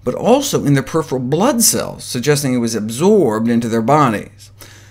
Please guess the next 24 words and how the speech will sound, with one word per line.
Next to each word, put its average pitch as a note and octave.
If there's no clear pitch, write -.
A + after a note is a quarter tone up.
Yes, F3+
it D3+
reduced B2+
plaque B2
better A2+
than G#2+
other A#2+
antiseptic A2+
chemicals. A2+
However, A#3
it F#3
might F#3
be E3+
doubtful F3
whether C#3+
chlorhexidine D3
can B2
still A3+
be A#3+
considered C#3+
the A#2
gold B2+
standard F#3+
when B2+